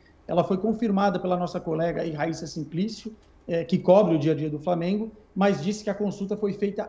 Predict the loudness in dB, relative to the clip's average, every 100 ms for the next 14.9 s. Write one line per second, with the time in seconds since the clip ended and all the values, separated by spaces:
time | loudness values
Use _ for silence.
0 | 2 4 4 0 0 0 0 0 2 0
1 | 0 -2 -2 2 2 2 -4 -4 -6 -8
2 | -4 -6 -6 -6 0 0 0 -4 -6 _
3 | _ 4 6 6 2 -12 -20 _ 6 8
4 | 6 6 4 4 -2 -16 -6 0 0 -2
5 | -12 -20 -2 2 2 0 -8 -8 -10 -8
6 | -8 -8 -10 -10 -6 -4 -4 -2 0 2
7 | 4 2 -2 -16 _ -8 -4 -2 -2 4
8 | 6 6 4 2 0 0 2 2 2 0
9 | 0 -2 -4 -2 -2 -2 -2 0 0 0
10 | 2 2 2 0 -2 -2 -2 -4 -6 -4
11 | 4 4 6 6 6 4 0 -4 -18 -2
12 | -2 0 -2 0 0 0 0 0 0 -2
13 | -6 -4 -4 0 2 0 -4 0 2 4
14 | 0 0 -6 -6 -6 -4 -4 -4